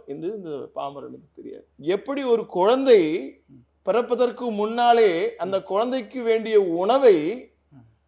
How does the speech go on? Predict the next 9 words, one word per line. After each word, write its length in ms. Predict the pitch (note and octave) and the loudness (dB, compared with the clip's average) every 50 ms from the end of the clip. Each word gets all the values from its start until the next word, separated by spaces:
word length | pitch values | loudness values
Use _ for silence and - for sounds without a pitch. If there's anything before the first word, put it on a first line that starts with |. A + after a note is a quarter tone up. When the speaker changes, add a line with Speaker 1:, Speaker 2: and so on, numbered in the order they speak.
| _ _ | _ _
Speaker 1:
எல்லாம் 460 | - E3 F#3+ A3 A#3+ B3+ C4+ C#4+ C#4 C4+ | -4 0 2 4 4 6 6 4 4 2
அல்ல 160 | B3+ B3 A#3 | 4 6 6
அந்த 180 | A3 G#3+ G#3+ | 6 6 4
இறைத்தன்மை 720 | G3+ F#3 F#3+ G#3 A#3+ B3+ G#3+ - A#3 G#3+ G#3 G3+ G#3 G#3+ B3+ C4+ C4+ - _ _ _ _ _ _ _ _ _ _ _ _ | 2 2 4 2 2 2 0 -2 -2 -2 -2 -2 -4 -4 -4 -6 -10 -16 _ _ _ _ _ _ _ _ _ _ _ _
Speaker 2:
தாய்க்கு. 400 | D#3+ D3 D3+ E3 D#3+ - - G3 | -10 -8 -8 -8 -6 0 4 6
Speaker 1:
தாய்கிட்ட 760 | G3+ A3 B3 B3+ B3 G3 - - A#3+ G3 A#3+ A#3 A3 F3+ F3 | 8 8 6 6 2 -4 -10 -10 -4 0 2 2 2 2 -2
கொடுத்து 300 | G3+ G3 G3 F#3 - G3+ | -8 -8 -8 -6 -2 -2
அமைச்சு 360 | E3+ E3+ F#3 G3+ F#3+ - G#3 | 0 0 -2 -4 -6 -4 -4
வச்சிருக்குதோ, 800 | F#3 F3+ E3 D3 E3 D3+ D3 C#3+ C#3 E3 D#3+ E3 C3+ B2 - | -4 -4 -2 -4 -6 -8 -8 -8 -6 -4 -2 -2 -2 -2 -6